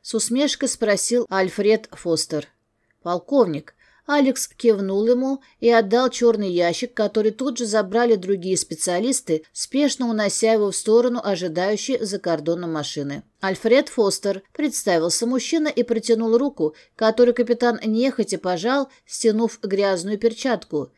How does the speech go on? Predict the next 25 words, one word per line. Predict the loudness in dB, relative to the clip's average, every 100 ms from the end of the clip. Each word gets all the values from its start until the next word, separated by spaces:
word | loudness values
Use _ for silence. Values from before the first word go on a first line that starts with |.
| _
«Я | -2 2 2
благодарен | 4 2 2 2 2 0 0
вам | 0 0
за | -2
столь | -2 -2
ценную | -2 -4 -4 -4 -4
находку». | -6 -4 -6 -6 -8 -8 -10 _ _ _ _ -4
«Я | 2 2
знаю, | 4 4 4 2
кто | 0 2
вы. | 2 0 -2 _ _ _ -6
Это | -6 -2 0
я | 4
уже | 4 2 0
понял. | 2 2 2 -4 -10 _ _ _
Но | -4 0
мне | 2 2
интересно, | 0 2 2 2 0 -2
откуда?» | -2 -4 -2 -2 0 0 -2 -10 _ _ _ _ -6
«Кто | 4 6
из | 6
лётчиков | 4 2 2 -4 -2
вас | -2 0
не | -2
знает?» — | 0 2 2 0 -4